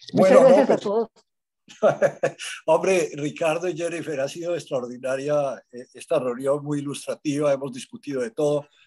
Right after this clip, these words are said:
Speaker 2: Muchísimas gracias por su tiempo, por, por, por la, por la concentración y por la generosidad de, de discutir con nosotros. Yo creo que en nombre de todo este grupo queremos agradecerles de corazón,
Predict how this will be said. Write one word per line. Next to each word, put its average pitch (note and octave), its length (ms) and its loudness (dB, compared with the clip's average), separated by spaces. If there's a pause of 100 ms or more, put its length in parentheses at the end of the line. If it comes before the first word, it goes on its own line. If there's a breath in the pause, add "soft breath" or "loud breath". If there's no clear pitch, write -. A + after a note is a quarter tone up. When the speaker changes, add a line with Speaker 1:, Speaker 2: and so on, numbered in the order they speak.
(180 soft breath)
Speaker 2:
Muchísimas E3 640 -2
gracias C3+ 340 -4
por C3+ 160 -8
su B2+ 160 -10
tiempo, D#3 640 -4 (360 soft breath)
por, B2+ 220 -4
por, A#2 460 -2
por C3+ 200 -4
la, G#2 300 -4 (200)
por A2 120 -4
la A2 160 0
concentración C#3+ 840 0
y E3 60 -8
por B2 200 -8
la A2 120 -8
generosidad B2 720 -2
de, A#2 280 -10 (280)
de A2+ 180 -4
discutir A#2+ 480 -6
con D#3+ 140 0
nosotros. C#3 480 2 (380 soft breath)
Yo B2+ 100 0
creo D3+ 160 2
que E3 100 -2
en D3 100 0
nombre D3 320 0
de C#3 160 -2
todo D#3+ 180 -2
este D3+ 180 -4
grupo D#3 360 -6
queremos D3 340 -8
agradecerles C#3 680 -6
de D3+ 140 -6
corazón, F3 440 -2